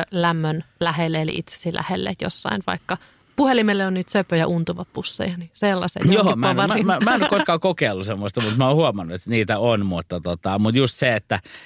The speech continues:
Speaker 2: että kun ainoa lämmön lähde, mikä ihmisellä tuolla talvessa on, on me itse. Että siis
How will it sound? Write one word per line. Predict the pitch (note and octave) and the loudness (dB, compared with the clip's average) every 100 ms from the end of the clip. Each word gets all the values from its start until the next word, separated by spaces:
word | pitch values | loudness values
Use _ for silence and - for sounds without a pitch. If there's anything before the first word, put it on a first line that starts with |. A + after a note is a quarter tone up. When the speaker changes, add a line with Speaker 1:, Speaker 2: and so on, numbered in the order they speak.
| - _ | -20 _
Speaker 2:
että | G2+ - | -6 -4
kun | A2 - | -8 -6
ainoa | A#2+ D#3 F3+ E3+ D3+ _ - | 0 2 2 2 0 _ -6
lämmön | C#3 C#3 C3 A#2 A2 | -2 2 2 2 2
lähde, | A2+ G#2+ G#2 | 0 0 -2
mikä | G2+ F#2+ G#2+ | -2 -2 0
ihmisellä | G#2 A2 G#2+ G#2 A2 | 0 0 0 -2 -2
tuolla | C3 C3 | -2 -2
talvessa | C#3 C#3+ - D3+ | -2 -2 -2 0
on, | C#3 A2+ | 2 0
on | F#2+ A2 | 0 2
me | A2+ A2 | 2 2
itse. | A2 - D#2 | 0 -2 -4
Että | D#2+ - | -6 -6
siis | F#2+ F#2 | -4 -4